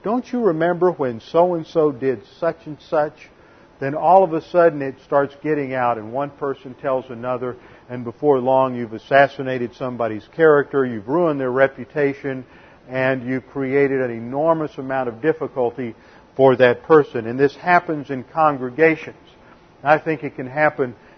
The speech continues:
in some ways much more in small congregations because everybody's a little more intimate. Everybody can look around the room here, and um, if you've been here for a year or two, you might be able to name everybody in the congregation.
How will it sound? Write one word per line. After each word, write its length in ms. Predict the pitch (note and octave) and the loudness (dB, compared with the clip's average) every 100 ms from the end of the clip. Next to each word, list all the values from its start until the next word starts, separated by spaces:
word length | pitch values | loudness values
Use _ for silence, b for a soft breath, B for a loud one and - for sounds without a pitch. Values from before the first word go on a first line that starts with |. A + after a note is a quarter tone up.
| - | -12
in 140 | B2+ | -12
some 320 | - E3 D#3+ | 2 2 4
ways 280 | C#3+ C#3+ C3 | 4 2 2
much 300 | C#3 C3+ - | -2 -4 -4
more 320 | C3+ C#3 D3 | -4 0 0
in 80 | B2 | -2
small 460 | G#2+ - F3 G#3 F#3 | -8 -10 0 4 4
congregations 960 | - D3+ B2 G#2+ A#2 A#2+ A2+ - A2 | 4 0 0 -2 -4 -4 -4 -8 -16
because 460 | G#2 B2+ - C#3 B2 B B - | -12 -8 0 0 0 B B -2
everybody's 580 | D3 D#3 C#3+ D3 C#3+ C#3 | 2 2 4 6 6 2
a 80 | C#3 | 0
little 240 | C#3 D3 | 2 2
more 240 | C3+ C3+ D3 | 2 0 2
intimate. 480 | E3+ E3+ C3 A#2 | 2 0 -4 -6
Everybody 540 | A#2 C3 C3 C3 C3 C3 | -4 -4 0 2 2 0
can 180 | C3 A#2+ | -8 -8
look 180 | C#3 C#3+ | -6 -6
around 320 | B2 C3+ B2 | -4 -4 -4
the 80 | A2+ | -6
room 320 | B2 D#3 C#3+ | -6 -4 -4
here, 320 | C3 C3 C#3 B B B | 0 2 2 B B B
and 140 | B2 | -8
um, 300 | B2+ C3+ C#3 D3 | 0 2 2 -6
if 160 | B2 | -10
you've 220 | C3 G2+ | -10 -6
been 180 | A2+ D#3+ | 0 0
here 260 | D3 C#3 C#3 | 2 2 2
for 280 | - A#2+ A2+ | 0 -6 -4
a 40 | |
year 240 | A#2+ D#3 | 0 2
or 80 | C3+ | 0
two, 380 | A2+ B2+ A#2+ C3+ B B _ | 0 -2 0 -2 B B _
you 80 | B2 | -4
might 240 | C3+ C#3 | -2 0
be 140 | B2+ C3+ | 0 2
able 220 | C#3 B2+ | 2 0
to 120 | C3+ | -6
name 420 | A#2+ C3+ C#3 C3 D3+ | -6 -4 -4 -6 -8
everybody 680 | C#3+ C#3 C#3+ B2 C3+ C#3 C3+ | -6 -4 -4 0 0 0 -2
in 80 | B2+ | -6
the 80 | B2+ | -8
congregation. 840 | D3 C#3 B2+ C3 D#3+ E3+ - | -4 -4 -4 0 2 2 -2